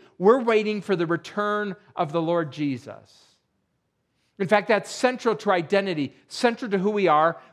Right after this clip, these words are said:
We are the people who are waiting for the Lord Jesus to return.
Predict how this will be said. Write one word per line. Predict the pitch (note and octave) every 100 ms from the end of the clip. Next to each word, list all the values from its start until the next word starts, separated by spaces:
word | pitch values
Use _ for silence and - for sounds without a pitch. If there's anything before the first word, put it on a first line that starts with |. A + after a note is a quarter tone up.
| -
We | F3 B3
are | A#3+
the | A#3+
people | G3+ G3 F#3 F#3+
who | F#3+
are | F#3 E3
waiting | D#3 F#3 G#3 F3+ D#3+ D#3
for | F3+
the | E3
Lord | D#3+ E3 D3
Jesus | E3 D3 C#3+
to | -
return. | C#3+ C#3 - D3 B2